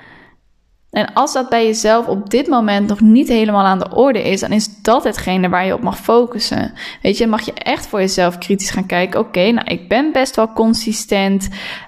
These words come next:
ehm, met mijn content, met mijn posts, met mijn online zichtbaarheid. Maar het werkt op dit moment nog niet. Dus ik krijg er nog geen aanvragen uit. Ik krijg er nog geen klanten uit.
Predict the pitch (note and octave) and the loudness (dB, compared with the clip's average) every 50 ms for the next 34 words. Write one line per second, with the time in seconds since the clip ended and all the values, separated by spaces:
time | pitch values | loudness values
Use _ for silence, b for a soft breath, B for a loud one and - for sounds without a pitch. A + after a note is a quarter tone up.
0 | B B - F3 F#3 F#3 F#3 F#3 F#3 F3+ F3+ F3+ F#3 F#3 F#3+ G3 G3 - G3+ F3+ | B B 0 2 2 4 2 2 2 0 2 4 4 6 4 4 2 0 -2 -4
1 | F#3 F#3+ - G3+ F#3 F3 F3 F3 F#3 F#3 A3+ C#4+ G4+ G4 - B3 G3 F#3 F#3+ G#3+ | -2 -2 0 2 2 2 2 2 0 2 2 0 0 -2 -2 0 2 2 2 0
2 | F#3+ D3+ D3+ F3+ F#3+ G#3+ A3 B3 D4+ F4 - - - - - - - - - - | 0 -2 -2 0 2 2 4 4 2 0 -2 -6 -8 -8 -8 -6 -6 -4 -2 -2
3 | E3 F3 - F3+ - - B3 D4+ - - G#3+ A3 A3 G#3 G#3 G#3+ A#3+ A#3 - B | 0 0 0 0 0 -2 -2 -2 0 0 0 2 2 2 2 2 0 -2 -6 B
4 | B B B B B - F#3 G3 G3 F#3+ F3+ E3+ F#3+ G#3 A#3 C4 D#4+ - G#3 A3+ | B B B B B -2 0 0 0 -2 -2 0 2 2 2 2 0 -2 -2 0
5 | F3+ G3 F#3 F3 F3 E3 D#3+ - - - - F3+ E3+ E3+ F#3+ - - A3+ - - | 0 0 2 2 2 0 0 0 -2 -2 0 0 2 2 2 0 0 -4 -4 -6
6 | - - - G3+ A#3 D4 - E4+ C4+ B3 B3 - A3+ A3+ - G3 F#3+ G3 G3 G#3 | -6 -2 0 0 0 0 0 0 0 0 0 0 -2 0 2 2 2 0 0 0
7 | F#3 F3+ F#3 F#3+ - - - E3+ F3 F3 F3 - - - - - F#3 G3+ B3 - | 0 0 0 -2 -2 -2 0 0 0 0 -2 -4 -8 -6 -4 -2 0 0 0 0
8 | - B3+ B3 C4 - C4 A#3 A#3+ - A3 G3+ G3 G3+ - - - - F3+ F3 F3+ | 0 2 2 2 0 0 -2 -2 0 0 0 0 0 -2 -4 -4 -2 0 0 0
9 | F#3 F#3 | 0 -2